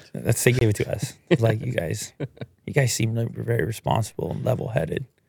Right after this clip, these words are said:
Speaker 2: Yeah.
Speaker 1: Um, the, yeah, in the abs-, like, listen, uh,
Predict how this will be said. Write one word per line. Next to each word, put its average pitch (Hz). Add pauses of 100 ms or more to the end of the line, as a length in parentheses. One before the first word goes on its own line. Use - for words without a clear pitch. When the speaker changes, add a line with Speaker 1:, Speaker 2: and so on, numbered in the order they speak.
(140)
Speaker 2:
Yeah. 104 (340)
Speaker 1:
Um, 123 (1300)
the, -
yeah, 120 (800)
in 214
the 113
abs-, 117 (140)
like, 127
listen, 120 (1300)
uh, 73